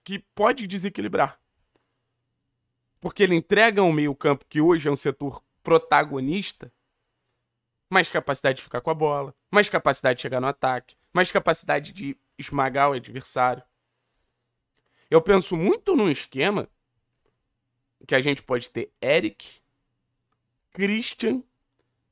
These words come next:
Fernandinho e mais um. Fazer um losango. O losango tá voltando à moda no futebol brasileiro. O losango, porra, marcou o Flamengo do ano passado, campeão de tudo, vem marcando o Corinthians. Enfim,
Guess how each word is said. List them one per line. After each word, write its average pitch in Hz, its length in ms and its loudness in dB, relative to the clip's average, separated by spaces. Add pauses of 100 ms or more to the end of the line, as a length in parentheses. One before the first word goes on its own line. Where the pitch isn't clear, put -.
(280)
Fernandinho 185 1000 0 (140)
e 143 60 -4
mais 180 280 -4
um. 151 140 -4 (300)
Fazer 123 260 -4
um 165 80 -2
losango. 135 440 -6 (340)
O 135 60 -8
losango 135 280 -4
tá - 120 -6
voltando 190 360 -2
à 170 40 -2
moda 147 320 2
no 127 80 -6
futebol 123 360 -6
brasileiro. 110 420 -10 (1000)
O 104 40 -6
losango, 156 800 4 (220)
porra, 127 320 -2 (160)
marcou 127 560 -2
o - 20 -8
Flamengo 139 540 -2
do 127 80 -2
ano 127 100 -2
passado, 131 400 -2
campeão 131 300 -8
de 117 120 -14
tudo, 143 300 -6
vem 135 160 -4
marcando 135 380 -4
o 120 40 -20
Corinthians. 120 540 -8 (1500)
Enfim, 185 440 -2